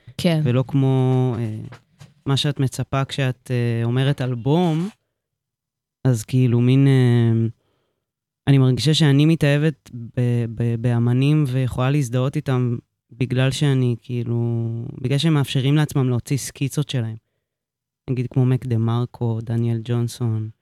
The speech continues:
Speaker 2: אה, כאילו, יש משהו מאוד מאוד לא, אה, לא מביך ולא מבויש, ויש בזה הרבה מאוד עוצמה וכוח, כי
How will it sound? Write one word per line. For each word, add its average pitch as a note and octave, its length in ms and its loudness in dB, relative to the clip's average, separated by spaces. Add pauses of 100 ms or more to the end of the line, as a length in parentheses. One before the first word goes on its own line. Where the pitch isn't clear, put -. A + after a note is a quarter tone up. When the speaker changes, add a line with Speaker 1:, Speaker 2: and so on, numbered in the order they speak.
(600)
Speaker 2:
אה, B2+ 60 0 (1800)
כאילו, B2+ 220 4
יש C#3+ 280 2
משהו D#3+ 220 4
מאוד C#3 260 4
מאוד D3 360 2 (120)
לא, B2+ 640 2
אה, A#2+ 160 0 (1000)
לא D3+ 440 4 (540)
מביך B2+ 760 2
ולא C3 540 2 (380)
מבויש, B2+ 960 0 (720)
ויש C#3+ 180 4
בזה D3 240 4
הרבה B2 320 4
מאוד C#3+ 180 4
עוצמה C3+ 400 2
וכוח, C3 640 0 (1500)
כי B2 480 2